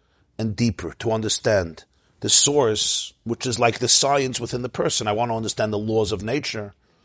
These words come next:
So this happened, the apple fell to the ground because of the laws of gravity. So I'm always going and trying to find the patterns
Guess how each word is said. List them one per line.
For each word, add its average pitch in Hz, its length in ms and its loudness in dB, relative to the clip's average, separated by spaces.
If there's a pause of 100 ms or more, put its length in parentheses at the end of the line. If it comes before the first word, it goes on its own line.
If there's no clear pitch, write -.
(240)
So - 140 -2
this 147 240 4
happened, 135 440 4
the 123 120 2
apple 131 280 6
fell 131 520 4 (380)
to 123 100 -6
the 123 60 0
ground 120 440 2
because 117 380 -2
of 110 180 0
the 117 80 -2
laws 117 260 2
of 107 120 -2
gravity. 104 460 4
So 117 180 0
I'm 120 180 0
always 139 460 4
going 123 440 2
and 101 120 -4
trying 120 320 0
to 107 100 -4
find 113 320 -2
the 98 60 -6
patterns 120 720 4